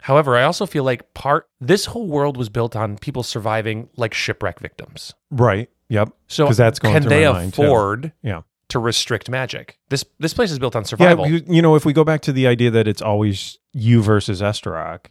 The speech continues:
Speaker 2: you know, that it's always, something is almost always essentially trying to take you out or
Speaker 1: Mm-hmm.
Speaker 2: reabsorb you, then I guess it shouldn't really be restricted.
Speaker 1: Right.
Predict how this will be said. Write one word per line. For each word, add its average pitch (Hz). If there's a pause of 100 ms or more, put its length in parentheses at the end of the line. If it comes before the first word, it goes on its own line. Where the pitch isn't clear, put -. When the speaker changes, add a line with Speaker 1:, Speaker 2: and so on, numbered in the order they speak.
(140)
Speaker 2:
you 131
know, 104
that 98
it's 101
always, 107
something 117
is 98
almost 98
always 95
essentially 104
trying 104
to 101
take 95
you 92
out 90
or 95
Speaker 1:
Mm-hmm. 101 (440)
Speaker 2:
reabsorb 104
you, 82 (440)
then 113
I 113
guess - (420)
it -
shouldn't 113
really 117
be 165
restricted. 196
Speaker 1:
Right. 110